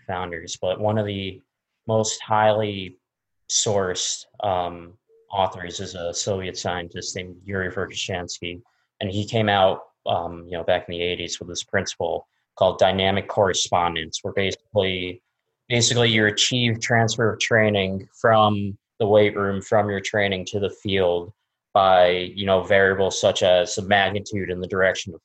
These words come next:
force, uh, being applied in training, being similar to what's applied on the field, the speed of movement being similar to what's applied in training to what's applied on the field, the peak muscle contraction, peak muscle fiber contraction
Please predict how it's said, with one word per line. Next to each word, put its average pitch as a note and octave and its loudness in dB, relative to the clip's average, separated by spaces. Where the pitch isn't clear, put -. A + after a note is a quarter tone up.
force, F2 -4
uh, F#2 6
being G2 0
applied F#2+ 2
in F2 -8
training, F#2 0
being F2+ -8
similar F#2 -4
to F#2 -4
what's F#2 -2
applied F2 0
on E2+ -6
the E2+ -16
field, E2 -10
the G2+ -10
speed A2+ -4
of G#2 -4
movement G#2 -2
being F#2+ -6
similar F#2+ -6
to G2+ -12
what's F#2+ -4
applied F2+ -2
in F2 -10
training F#2+ -8
to - -8
what's G2 0
applied F#2+ 2
on F2 -6
the F2 -10
field, F2+ -6
the - -16
peak G#2+ -8
muscle G2 0
contraction, F2+ -4
peak G2 -14
muscle G2 0
fiber F2+ 0
contraction F2 -8